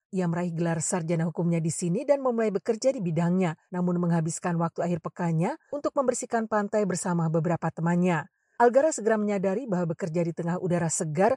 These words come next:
jauh lebih memuaskannya daripada menangani berbagai kontrak hukum di ruang kantor yang pengap. Ketika itulah ia mendapat gagasan mendirikan organisasi sukarelawan Clean This Beach Up.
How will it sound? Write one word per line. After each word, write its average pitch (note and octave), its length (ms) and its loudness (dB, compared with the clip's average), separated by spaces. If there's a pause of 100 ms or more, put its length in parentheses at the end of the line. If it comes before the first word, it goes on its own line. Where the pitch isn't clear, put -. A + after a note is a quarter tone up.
(120)
jauh C#4 320 4
lebih A#3 240 -2
memuaskannya F3+ 960 -2
daripada E3+ 480 -2
menangani F3+ 400 -2
berbagai F3+ 480 -2
kontrak F3 400 -4
hukum C#4+ 320 -4
di C#4 80 -4
ruang A3+ 240 0
kantor A3+ 400 -4
yang E3 160 0
pengap. F3+ 320 0 (240)
Ketika F3 240 -6
itulah F3+ 320 -2
ia G#3+ 160 0
mendapat E3+ 320 0
gagasan F3+ 640 -4
mendirikan F3 560 -2
organisasi E3 640 -2
sukarelawan E3+ 720 -2 (160)
Clean B3+ 320 0
This E3+ 240 -4
Beach - 240 -6
Up. E3+ 240 -4